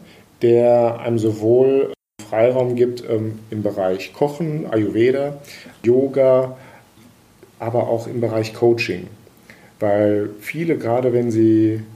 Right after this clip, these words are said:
sehr viel arbeiten, vergessen sich selber. Und da ist dann so ein bisschen dann, ähm,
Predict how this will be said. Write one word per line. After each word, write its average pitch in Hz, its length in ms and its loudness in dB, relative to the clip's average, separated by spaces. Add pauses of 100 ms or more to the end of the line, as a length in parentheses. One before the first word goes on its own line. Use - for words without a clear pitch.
(140)
sehr 113 220 -2
viel 123 180 -8
arbeiten, 131 720 0 (280)
vergessen 113 400 -4
sich 98 160 -12
selber. 113 300 0
Und 190 340 -6
da 120 100 2
ist 135 140 -4
dann 131 80 -4
so 123 60 -2
ein 123 60 -4
bisschen 135 420 -2 (440)
dann, 123 520 2 (420)
ähm, 113 400 -2